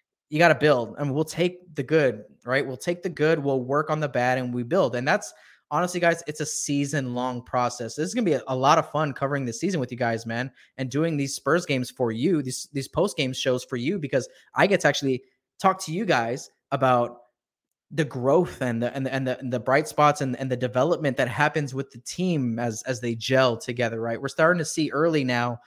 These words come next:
what some of the spots are, you know, that we need to improve on. We still haven't put a four-quarter game together, but that's really hard.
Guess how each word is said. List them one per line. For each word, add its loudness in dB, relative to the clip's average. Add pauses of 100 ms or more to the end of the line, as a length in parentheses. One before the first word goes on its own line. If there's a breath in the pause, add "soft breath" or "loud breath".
(220 soft breath)
what 0
some 6
of 6
the 4
spots 2
are, 4
you -4
know, 2
that 2
we -2
need 0
to 2
improve -2
on. 2
We -6
still -2
haven't -2
put -2
a -2
four-quarter -2
game -4
together, 0
but -8
that's -4
really 0
hard. -2